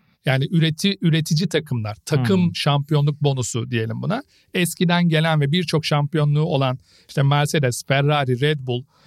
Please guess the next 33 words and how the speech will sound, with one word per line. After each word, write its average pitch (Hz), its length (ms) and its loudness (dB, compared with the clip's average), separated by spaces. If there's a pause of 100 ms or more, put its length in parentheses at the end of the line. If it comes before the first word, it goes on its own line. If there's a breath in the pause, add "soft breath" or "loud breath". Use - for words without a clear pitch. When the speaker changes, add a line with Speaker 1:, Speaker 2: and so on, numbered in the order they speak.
(180 soft breath)
Speaker 1:
e, 127 80 2
McLaren 143 560 2
gibi 127 180 0
takımlarsan 147 760 0 (320)
sana 185 300 2
verilen 160 440 0
bir 147 200 2
otuz 156 300 0
beş 170 220 0
milyon 139 260 2
poundluk 160 640 -2
bir 170 240 0 (120)
para 135 260 2
var 113 160 -4
orada. 120 360 -2 (520 soft breath)
Burada 180 280 2
biraz 175 220 2
Williams'a 151 500 2
haksızlık 127 380 -4
ediliyor. 127 380 -2 (100)
Williams 131 340 0
çünkü 139 200 0
eskiden 135 260 0
şampiyonlukları 127 640 0
Speaker 2:
Hmm. 135 60 0
Speaker 1:
olan 139 200 0
bir 120 60 0
ekip 175 240 -2
ama 175 340 0
bu 156 160 0
kategoriye 131 500 2
girememiş, 147 440 0
girecek 139 440 0